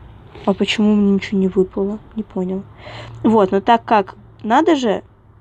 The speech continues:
на-, надо же, они падают! Вот, надо же нам какую-то цель для конца, поэтому я решила, чтобы завершить наше выживание, надо построить дом. Это что? А,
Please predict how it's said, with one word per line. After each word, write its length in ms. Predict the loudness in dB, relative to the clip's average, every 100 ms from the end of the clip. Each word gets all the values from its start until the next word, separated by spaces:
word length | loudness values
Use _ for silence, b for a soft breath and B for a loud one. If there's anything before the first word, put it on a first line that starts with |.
| -20 _ _ -6
на-, 240 | -4 -4
надо 340 | -2 -2 -2 -6
же, 80 | -10 -20 _ -16 -14 B B B
они 160 | 2 4
падают! 720 | 6 6 4 2 -4 -6 _ _ b b b b b b -20 -14
Вот, 320 | -4 -2 -4 -10 -6
надо 340 | 0 2 2
же 180 | 2 0
нам 300 | 0 -2 -4
какую-то 460 | -10 -8 -2 -4 -4
цель 260 | -4 0 0
для 120 | 0
конца, 440 | -2 -4 0 0 2
поэтому 360 | 0 0 -2
я 100 | -2
решила, 480 | -2 -2 -2 0 -2
чтобы 480 | -4 -6 -2 0 2
завершить 400 | 2 0 -2 -4
наше 220 | -4 0
выживание, 360 | -2 0 0 2
надо 160 | 0
построить 460 | -2 -6 -2 -2 -2
дом. 220 | -4 -6
Это 160 | -10 -10
что? 280 | -8 -10 -12 -14 -16 -16 B B B B B B -20 -16 -2
А, 440 | 2 2 2